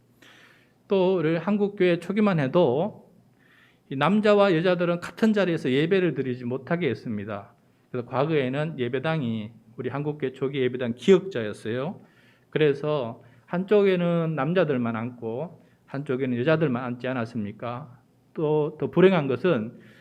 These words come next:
여자들 앞에는 천-, 천막이 이렇게 가려져 있었어요.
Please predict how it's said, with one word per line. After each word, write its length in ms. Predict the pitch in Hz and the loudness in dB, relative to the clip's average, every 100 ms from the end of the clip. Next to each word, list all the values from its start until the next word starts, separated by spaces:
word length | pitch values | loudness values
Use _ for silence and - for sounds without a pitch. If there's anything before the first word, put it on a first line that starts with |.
| _ 143 | _ 2
여자들 420 | 180 220 208 208 | 6 6 4 0
앞에는 460 | 180 - 170 156 156 | -2 -2 -2 -2 -4
천-, 420 | 247 233 226 - | 0 0 0 -8
천막이 460 | - 254 262 180 135 | -4 0 2 2 0
이렇게 540 | 117 120 117 131 135 - - _ | -4 -6 -4 -2 -4 -10 -20 _
가려져 460 | - 135 156 143 120 | -8 0 4 4 2
있었어요. 580 | 120 - - 110 104 | -2 -4 -12 -12 -12